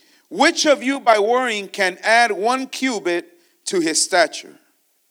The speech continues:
Verso veintiocho, y por el vestido, ¿por qué os afanéis? Considerad los lirios del campo, c-,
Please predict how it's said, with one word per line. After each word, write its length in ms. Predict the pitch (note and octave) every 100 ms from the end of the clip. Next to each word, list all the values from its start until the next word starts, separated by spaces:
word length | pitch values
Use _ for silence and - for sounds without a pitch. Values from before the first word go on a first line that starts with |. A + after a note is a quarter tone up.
| _ _ _ _ _ D3+
Verso 280 | D3+ F#3+
veintiocho, 540 | F#3 F#3+ A#3 B3 - - - _ _ _ _ _ _ _ _
y 140 | - A3
por 200 | G#3+ G#3
el 120 | G3+
vestido, 720 | F#3+ E3+ - B3 B3 A3+ G3
¿por 240 | G3 F3+ -
qué 260 | A#3 C4
os 340 | C4 A#3 G#3 -
afanéis? 920 | F3+ E3 E3 D#3+ F3 D3+ B2 - - _ _ _ _ _
Considerad 800 | F#3+ F3+ F3+ F#3+ E3+ E3 G3+ A#3
los 160 | A3 D#3
lirios 360 | F#3+ G#3+ G#3+
del 180 | F#3 D3+
campo, 600 | G3 G#3+ A3+ A#3 A3 - _ _ _ -
c-, 140 | -